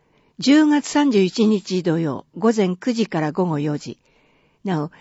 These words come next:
開催期間内の都合の良い時間で結構です。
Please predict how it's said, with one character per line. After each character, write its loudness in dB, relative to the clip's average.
開 2
催 2
期 -14
間 2
内 0
の -4
都 -4
合 2
の 2
良 0
い 2
時 -6
間 -2
で 0
結 -4
構 -8
で -14
す。 -20